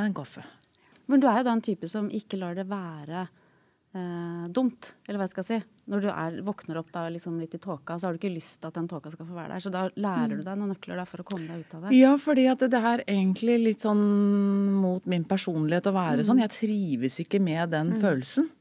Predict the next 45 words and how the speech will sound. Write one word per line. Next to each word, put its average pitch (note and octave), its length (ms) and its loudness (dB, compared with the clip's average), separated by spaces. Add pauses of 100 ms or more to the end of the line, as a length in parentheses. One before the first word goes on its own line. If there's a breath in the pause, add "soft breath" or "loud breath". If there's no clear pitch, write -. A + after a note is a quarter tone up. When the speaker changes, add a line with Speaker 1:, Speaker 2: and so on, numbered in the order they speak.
Speaker 1:
Og - 0 -
Speaker 2:
Men C4 120 4
Speaker 1:
da C4 120 6
Speaker 2:
blir G#3+ 160 6
det A3+ 80 2
sånn G3 300 -2
da F#3+ 120 -2
i F#3 120 -2
alle E3+ 300 -4
situasjoner? F3+ 560 -8
Hvis C#4 100 -4
du A#3 80 -2
ikke G#3 120 -8
trives, F3 360 -6
så G#3 80 -8
får - 320 -14
du E3+ 80 -6
behov F3 240 -8
for F3+ 120 -10
å F3+ 40 -6
gjøre D#3+ 160 -8
noe D#3+ 80 -8
med D#3 140 -12
det? G#3 100 -12 (880 loud breath)
Speaker 1:
Jeg G3 100 -6
har G#3+ 100 2
jo A3+ 60 2
veldig A3 220 2
tro G3+ 140 0
på G3+ 100 0
dette A3 160 0
her G#3+ 80 0
med A3 140 6
valg A3 240 2
da, C#4 80 2
ikke B3+ 200 2
sant? C#4 260 2
Speaker 2:
Ja. G#3+ 100 -4
Speaker 1:
Og G#3 100 -2
fordi, G3 540 2 (960 loud breath)
eh, - 220 -20 (220)
jeg G3+ 100 0
er F#3 100 4
så G#3 120 2
heldig G3 520 2